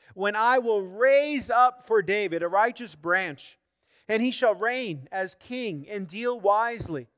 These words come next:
and shall execute justice and righteousness in the land. In his days, Judah will be saved, and Israel will dwell securely. And this is the name by which he will be called.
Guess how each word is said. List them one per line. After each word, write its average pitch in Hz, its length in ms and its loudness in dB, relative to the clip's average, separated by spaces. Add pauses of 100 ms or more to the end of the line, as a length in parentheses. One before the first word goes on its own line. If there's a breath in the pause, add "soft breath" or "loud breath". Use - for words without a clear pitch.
(420 soft breath)
and 214 160 -2
shall 247 220 0
execute 254 680 -6
justice 170 600 -4
and 190 160 -14
righteousness 202 680 -6
in 185 100 -10
the 190 80 -8
land. 202 440 -4 (960)
In 214 180 0
his 220 320 -4
days, 160 580 -4
Judah 202 400 -2
will 190 200 -2
be 185 100 -14
saved, 151 540 -6
and 170 120 -10
Israel 175 920 -4 (280)
will 196 200 0
dwell 180 420 0
securely. 226 720 -10 (720 soft breath)
And 190 200 -4
this 220 260 4
is 254 140 -8
the 247 120 -10
name 175 300 -8
by 165 160 2
which 160 320 -10
he 180 120 -12
will 165 140 -6
be 175 120 -4
called. 151 360 0